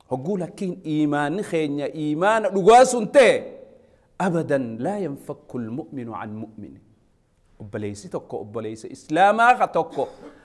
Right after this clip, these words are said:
hamma fadhee huu gartee irraa hin buqqa'u jechuudha. Wanni nu barbaachise duba. Rasuulli ke-, Rasuulli keenya sallallahu alayhi wa sallam maal jee?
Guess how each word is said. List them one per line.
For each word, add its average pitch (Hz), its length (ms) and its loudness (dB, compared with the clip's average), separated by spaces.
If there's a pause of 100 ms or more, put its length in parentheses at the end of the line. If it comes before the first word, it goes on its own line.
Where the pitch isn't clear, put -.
hamma 139 500 -4
fadhee 165 380 -4
huu 139 300 -2
gartee 120 340 -8
irraa 107 280 -12
hin 95 240 -14
buqqa'u - 280 -20 (140)
jechuudha. - 320 -20 (1300)
Wanni 196 220 4
nu 214 100 6
barbaachise 151 680 2
duba. 110 240 -6 (1600)
Rasuulli 247 420 2
ke-, 214 300 2
Rasuulli 226 420 4
keenya 208 320 2
sallallahu 220 720 6
alayhi 220 480 6
wa 233 160 6
sallam 247 400 6
maal 240 280 4
jee? 190 340 2